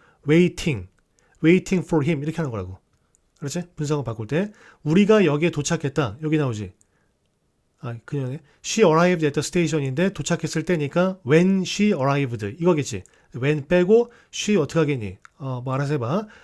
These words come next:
arrived 과거, met 과거니까 어떻게 하겠니? 어, 알아서 해보자. 자, 분사구문 해석하는 방법은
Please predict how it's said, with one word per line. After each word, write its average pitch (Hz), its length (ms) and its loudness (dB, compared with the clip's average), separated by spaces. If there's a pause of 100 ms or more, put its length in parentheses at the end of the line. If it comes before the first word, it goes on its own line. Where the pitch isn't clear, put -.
(120)
arrived 165 380 2
과거, 139 600 0
met 151 240 -2
과거니까 135 440 -2
어떻게 123 180 -4
하겠니? 160 420 -2
어, 120 180 -12
알아서 143 220 -6
해보자. 143 440 -4 (760)
자, - 320 -2
분사구문 190 500 2
해석하는 190 400 0
방법은 156 640 0